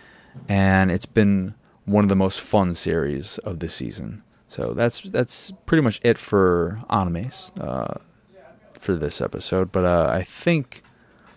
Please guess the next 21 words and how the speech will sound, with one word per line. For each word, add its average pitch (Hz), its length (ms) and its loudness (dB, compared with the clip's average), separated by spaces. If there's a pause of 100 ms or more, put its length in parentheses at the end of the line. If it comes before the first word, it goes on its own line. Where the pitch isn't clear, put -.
(460)
that 95 240 6
will 82 100 0
do 90 200 -2
it 82 120 -6
for - 100 -6
this 87 180 -6
here 85 120 0
episode, 101 280 -2
especially 95 340 0
since 95 260 -6
my 92 120 0
<laughs> - 20 -2
voice 90 600 -4
is, 92 140 -8
uh, 92 500 -4
getting 90 280 -2
pretty 110 240 0
dry 78 420 0
and 78 180 -8
all 80 180 -8
that. 80 300 -4